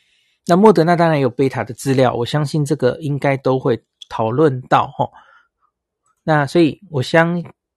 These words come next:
这个就是有兴趣的朋友哦，美国时间六月二十八号早上八点半，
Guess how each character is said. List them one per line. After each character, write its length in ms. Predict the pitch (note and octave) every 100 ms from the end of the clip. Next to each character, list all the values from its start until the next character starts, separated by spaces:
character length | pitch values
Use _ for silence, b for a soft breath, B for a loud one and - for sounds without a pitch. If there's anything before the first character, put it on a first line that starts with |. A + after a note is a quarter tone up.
| _
这 100 | -
个 140 | D#3 C#3+
就 100 | D3+
是 340 | D#3 C#3 C3
有 260 | C#3 B2 A2
兴 220 | G3+ E3
趣 180 | - D#3+
的 100 | C3
朋 260 | - C3+
友 120 | C#3+ A#2
哦， 280 | B2 A#2+ - _ _ b b _
美 120 | C3+
国 180 | C3 D#3
时 140 | D3
间 180 | D#3 E3+
六 140 | F3+ F3
月 100 | E3
二 140 | E3
十 140 | -
八 320 | C#3+ - C#3+ C#3+
号 340 | D3+ B2 C3 -
早 140 | A2+
上 280 | A2+ D#3 C3+
八 180 | C3 C#3+
点 180 | C#3 A#2 - _ _ _ _
半， 200 | D3